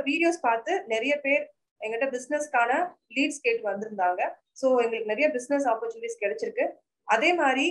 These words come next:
எங்களோட videos பார்த்து அவங்க நம்ம products, apps எல்லாம் வாங்கி நல்ல benefit ஆயிருக்கு அப்படின்னு சொல்லியிருக்காங்க. இப்போ எங்களோட நிறுவனத்தை பத்தி நான் வந்து ஒரு introduce பண்ணிக்கிறேன் சார். எங்களோட company name பாத்தீங்கன்னா, Big Tibis Solutions Private Limited. இது ஒரு ஐ T company.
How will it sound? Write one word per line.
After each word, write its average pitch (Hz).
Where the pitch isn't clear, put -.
எங்களோட 262
videos 277
பார்த்து 226
அவங்க 226
நம்ம 226
products, 247
apps 226
எல்லாம் 254
வாங்கி 220
நல்ல 220
benefit 254
ஆயிருக்கு 208
அப்படின்னு 214
சொல்லியிருக்காங்க. 190
இப்போ 262
எங்களோட 226
நிறுவனத்தை 254
பத்தி 247
நான் 220
வந்து 202
ஒரு 220
introduce 226
பண்ணிக்கிறேன் 185
சார். 233
எங்களோட 247
company 240
name 269
பாத்தீங்கன்னா, 202
Big 220
Tibis 311
Solutions 240
Private 202
Limited. 202
இது 262
ஒரு 285
ஐ 208
T 285
company. 220